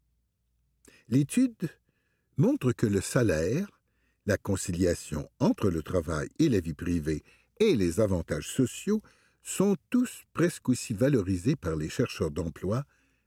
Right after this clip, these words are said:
indique André Perron, mais quand il y a une décision à prendre ou un compromis à faire, le salaire reste très, très important.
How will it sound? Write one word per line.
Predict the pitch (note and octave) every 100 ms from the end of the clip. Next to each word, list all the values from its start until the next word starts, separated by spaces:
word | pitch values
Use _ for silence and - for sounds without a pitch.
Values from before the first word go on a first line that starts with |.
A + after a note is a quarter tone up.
| _
indique | A#2 A2 F2 B2 G2
André | F2 - G#2
Perron, | F2+ D2+ G#2+ C3 D3+ _ _ _ _ -
mais | D#3+ F3+ - _ _ _ _ -
quand | A3 C#4 -
il | F#2+
y | A2+
a |
une | G#2 D#2+
décision | D2+ G3+ G3 C3+ F#2 G#2
à | F#2
prendre | - A#2+ A#3 A#2+ E2+
ou | E2+
un | C#2+
compromis | - E3 D3+ G#2 E2+ F2
à | G2+
faire, | - D3+ F3 E3+ - _ _ _ _ _ _ -
le | A2 B2+
salaire | - D3+ C#3+ D#3 E3+ B2+
reste | F#2+ A2+ - - E2 - _
très, | - G#3 - -
très | C#3 D3 B2 G#2
important. | A#2+ - D#2 - - -